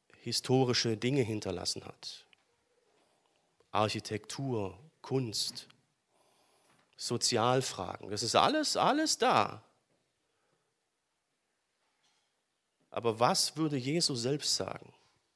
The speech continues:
Was ist der Kernpunkt? Warum ging er bis ins Extrem?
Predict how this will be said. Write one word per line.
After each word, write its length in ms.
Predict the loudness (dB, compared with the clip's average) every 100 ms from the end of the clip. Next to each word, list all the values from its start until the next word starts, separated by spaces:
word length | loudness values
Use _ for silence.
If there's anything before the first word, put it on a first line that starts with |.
| _ _ _ _ _ _
Was 400 | -10 -2 -2 -2
ist 380 | -4 -6 -8 -8
der 100 | -10
Kernpunkt? 1000 | -12 -8 -4 -4 -6 -10 -8 -6 -6 -10 -20 -20 _
Warum 800 | 2 8 10 12 12 12 10 0 -10 _ _ _ _ -20 _ _ _ _ -20 -20 -20 _
ging 280 | -2 0 2
er 340 | 2 2 2
bis 260 | 0 -2 -2
ins 200 | -4 -4
Extrem? 600 | -6 -6 -6 -6 -8